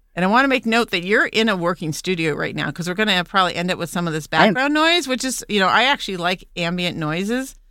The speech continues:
Speaker 1: but, you know, it's, like, such a no-no in podcasting. <laughs> But I can
Speaker 2: Yeah,
Speaker 1: hear other
Speaker 2: yeah.
Speaker 1: people are doing things. There's things that are getting sh-, shuffled around. There's phones going off here and there. So,
Speaker 2: There
Speaker 1: um,
Speaker 2: could be.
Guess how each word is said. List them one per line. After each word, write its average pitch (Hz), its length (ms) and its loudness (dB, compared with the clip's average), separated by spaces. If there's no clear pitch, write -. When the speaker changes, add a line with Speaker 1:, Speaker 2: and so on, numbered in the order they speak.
Speaker 1:
but, 160 240 0
you 160 100 0
know, 147 60 0
it's, - 140 -6
like, 143 140 -8
such - 260 -6
a 160 60 -4
no-no 156 400 -2
in 156 100 -4
podcasting. 165 640 -6
<laughs> - 0 -
But - 160 0
I 208 60 2
can 170 80 2
Speaker 2:
Yeah, 156 300 8
Speaker 1:
hear 202 80 6
other 214 160 2
Speaker 2:
yeah. 135 180 6
Speaker 1:
people 226 140 4
are 220 80 4
doing 208 320 2
things. 202 340 2
There's 175 180 -4
things 185 240 0
that 180 100 0
are 180 40 0
getting 175 280 -2
sh-, - 200 -16
shuffled 185 380 -2
around. 170 460 4
There's 160 280 -2
phones 190 440 2
going 175 320 0
off 165 200 2
here 175 180 -2
and 165 140 -2
there. 165 400 0
So, 156 420 -2
Speaker 2:
There 156 140 4
Speaker 1:
um, 147 180 4
Speaker 2:
could 139 240 4
be. 143 380 2